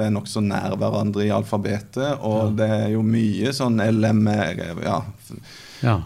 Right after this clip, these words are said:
Speaker 1: og lite forståelse for hva det egentlig betyr. Så Misjonssambandet sier i alle fall noe.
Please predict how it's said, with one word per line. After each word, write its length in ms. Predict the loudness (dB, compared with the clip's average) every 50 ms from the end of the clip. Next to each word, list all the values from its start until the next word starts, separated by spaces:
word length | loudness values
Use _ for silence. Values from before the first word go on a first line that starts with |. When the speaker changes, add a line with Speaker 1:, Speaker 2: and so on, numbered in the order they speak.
| 2
Speaker 1:
og 120 | 4 4 6
lite 320 | 6 4 4 2 -2 -6
forståelse 420 | -4 -4 -4 0 0 2 2 2 2
for 180 | 2 2 2 4
hva 200 | 2 2 2 0
det 240 | 0 0 0 -2 -2
egentlig 360 | -2 -2 -4 -4 -6 -6 -4
betyr. 260 | -4 -4 -4 -6 -6 -6 -8
Så 240 | -8 -4 -2 0
Misjonssambandet 880 | 2 2 2 2 2 2 0 0 0 0 0 0 0 0 2 0 0 0
sier 240 | 0 0 2 2 2
i 40 | 2
alle 100 | 0 0
fall 260 | -2 -2 -2 2 4
noe. 320 | 4 4 4 2 0 -4